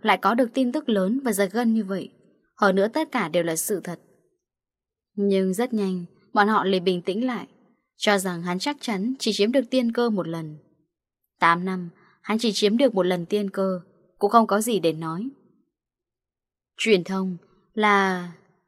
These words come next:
dựa vào việc liên tục, vậy sao hắn có thể mỗi ngày đều có thể đưa ra một chuyện được?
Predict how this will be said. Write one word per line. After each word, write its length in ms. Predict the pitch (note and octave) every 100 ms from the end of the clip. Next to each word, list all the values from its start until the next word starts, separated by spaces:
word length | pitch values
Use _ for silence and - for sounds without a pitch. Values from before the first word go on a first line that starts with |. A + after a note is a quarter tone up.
| _
dựa 400 | G3+ A3+ F#3 F#3+
vào 220 | G3 F#3+
việc 260 | E3+ F#3 E3 - _ _
liên 280 | G#3 A3 G3
tục, 220 | G3 E3+ - _ _ _
vậy 140 | A#3
sao 160 | A3+ C4+
hắn 280 | A#3 G3+ A3+
có 100 | C#4
thể 140 | C4+
mỗi 200 | F3 F#3+
ngày 380 | B3+ A3+ F#3 E3+ -
đều 160 | G3
có 120 | G3+
thể 180 | A3+ A3+
đưa 220 | F3 G#3
ra 300 | F#3+ F#3+ F#3
một 120 | F3+ E3
chuyện 260 | - G3 E3
được? 240 | F3